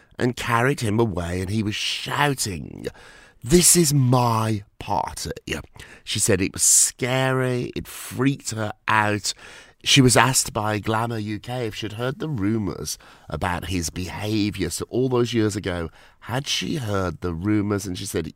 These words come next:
yes. And it was just someone so powerful in Hollywood that everybody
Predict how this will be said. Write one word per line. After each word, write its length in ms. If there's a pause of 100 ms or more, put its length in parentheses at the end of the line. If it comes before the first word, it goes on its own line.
yes. 640 (640)
And 160
it 80
was 200
just 600 (420)
someone 500
so 440
powerful 720
in 100
Hollywood 680 (320)
that 180 (160)
everybody 1200